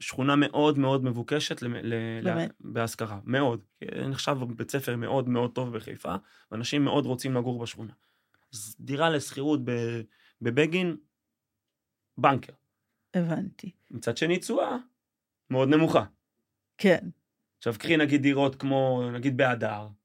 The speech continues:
Speaker 2: אוקיי.
Speaker 1: או דירות, אה, באזורים, בחלק התחתון של נווה שאנן. אז יכול להיות ש-, לא יודע אם להגיד שיהיה יותר קשה להשכיר אותם. הקהל שישכיר אותם יכול להיות קצת יותר, אה, את יודעת, חצ-, חתך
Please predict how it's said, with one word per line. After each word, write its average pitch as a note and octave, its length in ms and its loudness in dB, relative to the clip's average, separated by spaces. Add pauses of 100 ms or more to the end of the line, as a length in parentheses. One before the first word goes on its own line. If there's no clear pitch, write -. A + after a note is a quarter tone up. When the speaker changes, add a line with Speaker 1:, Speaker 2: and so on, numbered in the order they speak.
(180)
Speaker 2:
אוקיי. F#3 400 -2
Speaker 1:
או A#2+ 440 0
דירות, C3 440 0
אה, A#2+ 760 -2 (260)
באזורים, B2 480 4 (100)
בחלק C#3 320 2
התחתון C3 440 -2
של B2+ 100 -4
נווה A#2 260 -2
שאנן. - 440 -12 (760)
אז G2+ 360 -8 (400)
יכול B2 240 0
להיות D#3 140 4
ש-, - 80 -4 (800)
לא D3 140 -2
יודע G3 120 2
אם G#3 80 0
להגיד D#3 280 2
שיהיה E3 160 0
יותר E3 220 0
קשה D#3+ 320 0
להשכיר D3+ 420 2
אותם. A2 280 -6 (680)
הקהל B2 540 2
שישכיר D3 500 0
אותם C3 300 2
יכול B2+ 180 -2
להיות C#3 140 0
קצת - 400 -2
יותר, C#3 340 -2
אה, B2+ 160 0
את A#2 100 -6
יודעת, C3+ 180 -2
חצ-, C3+ 380 -2
חתך - 400 -4